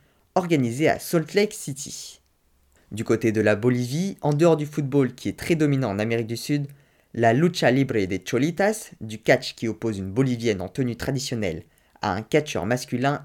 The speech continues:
est le sport national. Le combat se termine toujours par une victoire féminine qui s'explique par une volonté de dénoncer les violences faites aux femmes dans un pays encore machiste,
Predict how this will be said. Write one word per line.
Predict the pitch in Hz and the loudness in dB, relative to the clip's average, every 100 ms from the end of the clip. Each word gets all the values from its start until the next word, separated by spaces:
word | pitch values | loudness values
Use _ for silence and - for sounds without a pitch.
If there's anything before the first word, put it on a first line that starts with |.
| - | -8
est | |
le | 104 - | -8 -8
sport | - 147 131 | -4 0 0
national. | 113 - 78 - - _ _ _ _ _ _ - | -2 -6 -8 -8 -12 _ _ _ _ _ _ -10
Le | 104 | -8
combat | - 101 107 | -4 -2 -2
se | - | -2
termine | 104 110 110 | -4 -2 -2
toujours | 110 127 127 127 | -6 -4 -4 -2
par | 117 | -2
une | 113 110 | -2 -2
victoire | 117 - 123 - | -6 -4 -2 -2
féminine | - 151 147 156 170 170 _ _ _ | -2 0 0 0 -2 -6 _ _ _
qui | - 175 | -8 -4
s'explique | 240 233 - 226 - | -2 -4 -6 -8 -4
par | 113 | -2
une | 110 113 | -2 0
volonté | 160 180 143 156 - - | 0 0 0 -2 -4 -8
de | 117 117 | -4 -4
dénoncer | 127 226 220 180 - 180 | -2 -2 0 -2 0 0
les | 127 | 2
violences | 120 104 101 | 0 0 -2
faites | 170 170 | -4 -2
aux | 139 | -4
femmes | 147 139 | -2 -2
dans | 107 - | -2 -4
un | 98 | -6
pays | - 107 92 | -4 -4 -4
encore | - - | -8 -6
machiste, | 104 135 - 139 | -2 -2 -2 -6